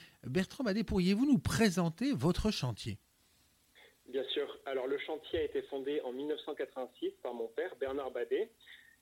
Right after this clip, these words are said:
Speaker 2: qui a toujours été, euh, entrepreneur et a toujours travaillé, euh, chez ses grands-parents qui étaient fabricants de peinture, où il a été commercial pour les remorques AREA.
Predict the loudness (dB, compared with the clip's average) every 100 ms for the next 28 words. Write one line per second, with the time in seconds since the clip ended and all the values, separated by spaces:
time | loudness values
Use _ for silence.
0 | -8 -6 -2 -4 -4 -6 -2 0 0 0
1 | -2 -2 0 0 0 0 0 -2 -4 -6
2 | -6 -4 -4 -2 -2 -2 -6 -12 -16 -20
3 | -4 0 0 0 -4 -4 -4 -6 -4 -2
4 | -2 0 0 2 2 0 0 -2 -6 -8
5 | -4 -4 -2 -4 -4 -4 -4 -4 -4 -4
6 | -4 -2 -2 -4 -4 -6 -4 -4 -4 -4
7 | -6 -2 -2 -2 -2 0 0 0 -4 -2
8 | -4 -4 -6 -6 -2 -2 0 -4 -6 -4
9 | -6 -6 -20 -10 -6 0 0 0 -4